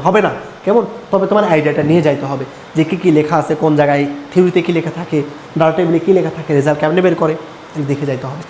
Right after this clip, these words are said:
খাতাটা পাঁচ থেকে সাতবার রিডিং পড়ে যাবে, কেমন? তারপর টিচার তোমাকে যে যে টপিকস লিখতে বলবে সেটা লিখবা। লেখার পরে তোমার যে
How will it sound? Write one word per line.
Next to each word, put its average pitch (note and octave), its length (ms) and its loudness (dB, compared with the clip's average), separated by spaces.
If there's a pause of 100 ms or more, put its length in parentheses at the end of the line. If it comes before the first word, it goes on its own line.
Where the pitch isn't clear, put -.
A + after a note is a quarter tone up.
(280)
খাতাটা G3+ 280 2 (100)
পাঁচ D#3+ 180 -4
থেকে C#3 180 -4
সাতবার E3 300 0
রিডিং D3 160 2 (100)
পড়ে C#3 200 0
যাবে, C3 140 -4 (280)
কেমন? G#3 180 4 (260)
তারপর D#3+ 220 0
টিচার F3 260 0
তোমাকে F#3 260 0
যে D3 100 2
যে D3 120 2
টপিকস D3+ 260 -2
লিখতে E3 220 -2
বলবে A#3+ 200 2
সেটা C#3+ 240 -4
লিখবা। C3 240 -4
লেখার F#3+ 280 0
পরে A3 120 2 (360)
তোমার D#3+ 180 2
যে C#3+ 60 0